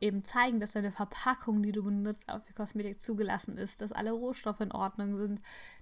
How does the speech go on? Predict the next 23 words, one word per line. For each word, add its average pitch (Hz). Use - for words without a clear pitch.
dass 226
dein 233
Produkt 233
mikrobiologisch 220
okay 208
ist. -
Und 202
Sicherheitsbewertungen 233
können 262
etwas 247
länger 247
dauern, 208
denn 196
die 208
sind 226
relativ 262
umfangreich, 214
die 220
sind 214
<laughs> -
wirklich 226
sehr 208
lang. 226